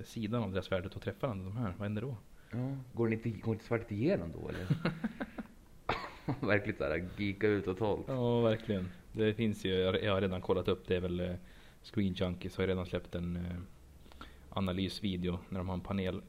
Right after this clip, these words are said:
Speaker 1: <clears throat>
Speaker 2: Ja,
Speaker 1: Analys av
Speaker 2: jo.
Speaker 1: själva trailern i sig då, alltså.
Speaker 2: Jo, precis. Och sen var det ju typ, fick man ju se mer om Millennium Falcon när de flög in i en jävla avgasröre på typ en
Speaker 1: En,
Speaker 2: Star
Speaker 1: ett
Speaker 2: Destroyer.
Speaker 1: ännu större, ja, det måste vara en Star Destroyer nästan.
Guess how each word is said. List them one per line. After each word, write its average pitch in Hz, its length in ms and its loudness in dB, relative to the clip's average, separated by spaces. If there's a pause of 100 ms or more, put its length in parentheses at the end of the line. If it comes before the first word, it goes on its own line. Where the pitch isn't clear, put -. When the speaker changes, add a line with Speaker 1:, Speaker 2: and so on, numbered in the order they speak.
(120)
Speaker 1:
<clears throat> 180 120 4 (1400)
Speaker 2:
Ja, 98 60 2
Speaker 1:
Analys 101 320 6
av 104 80 8
Speaker 2:
jo. 104 60 4
Speaker 1:
själva 95 160 2
trailern 92 320 2
i 92 40 0
sig 92 220 2
då, 92 120 0
alltså. 92 240 -6 (960)
Speaker 2:
Jo, 104 200 2
precis. 98 640 0 (460)
Och - 200 -10
sen 110 100 2
var 104 120 6
det - 60 6
ju - 60 4
typ, 104 180 2 (560)
fick 104 180 -2
man 98 100 2
ju 90 80 -2
se 101 100 0
mer 98 200 4
om 90 60 2
Millennium 85 260 0
Falcon 90 380 0
när 82 80 -2
de - 60 -14
flög 90 160 0
in 85 200 -2
i 78 40 -4
en 80 80 -4
jävla 78 420 -2 (640)
avgasröre 90 680 2
på - 120 -6
typ 78 140 -6
en 73 240 -4 (720)
Speaker 1:
En, 104 140 -4
Speaker 2:
Star 85 180 2
Speaker 1:
ett 78 100 0
Speaker 2:
Destroyer. 98 260 -2
Speaker 1:
ännu 113 160 4
större, 87 400 -4
ja, 95 80 0
det 98 80 -2
måste 101 240 -2
vara 101 80 0
en 90 40 -6
Star 90 140 -2
Destroyer 85 320 -4
nästan. - 220 -8